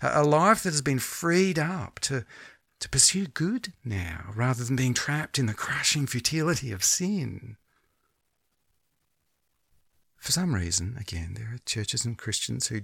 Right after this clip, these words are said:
don't spend much time on this either. That forgiveness frees us up to live our lives more and more without sin now, freed from its clutches,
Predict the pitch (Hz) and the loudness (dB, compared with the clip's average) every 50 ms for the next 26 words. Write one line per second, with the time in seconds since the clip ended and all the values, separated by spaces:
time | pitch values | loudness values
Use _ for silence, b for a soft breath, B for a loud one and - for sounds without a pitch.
0 | - _ - - 117 110 120 - - - 120 110 113 107 101 - - - - 113 | -10 _ -10 -8 -6 -4 -4 -4 -4 -2 -4 -2 -2 -4 -4 -4 -6 -6 -6 -6
1 | 107 104 110 107 113 139 180 160 - - - 151 143 156 143 - - - - - | -6 -4 -4 -4 -4 -4 -4 -4 -4 -4 -4 -4 -6 -8 -8 -10 -12 -14 -14 -16
2 | - _ _ b b b b b b b b b b b - 147 139 - - - | -20 _ _ b b b b b b b b b b b 0 0 0 0 -2 -4
3 | 123 117 143 143 143 143 131 - - - - 135 143 151 147 135 135 127 120 - | -2 0 0 2 2 4 4 4 4 2 0 -2 0 2 4 4 4 6 6 4
4 | 147 143 101 95 - - 107 107 107 123 127 117 127 117 107 110 113 113 110 113 | 4 2 -6 -6 -6 -4 -2 0 0 0 0 0 -2 -2 -2 -2 -2 -2 -2 -4
5 | 104 98 - - B B B B B B 147 156 160 160 151 143 123 123 131 151 | -2 -4 -6 -6 B B B B B B 8 10 12 12 12 10 10 10 8 8
6 | 165 160 117 98 95 110 110 B B B B B B B 123 135 143 143 151 170 | 8 6 6 4 2 0 -2 B B B B B B B 0 0 0 2 0 0
7 | 180 180 175 - - - - 95 87 87 87 85 85 82 82 82 - - - - | -2 -2 0 4 4 4 4 2 -4 -6 -6 -8 -8 -8 -8 -10 -12 -14 -16 -20
8 | - _ _ _ b b b b - - 165 170 185 196 208 196 147 113 101 - | -20 _ _ _ b b b b -10 -6 -4 -4 -4 -4 -4 -6 -6 -6 -8 -10
9 | - - 120 113 107 - - - - - 139 135 139 - - - - 78 90 - | -8 -6 -6 -4 -2 0 -2 -2 -2 -4 -8 -8 -6 -6 -8 -8 -8 -10 -10 -8
10 | - - | -8 -8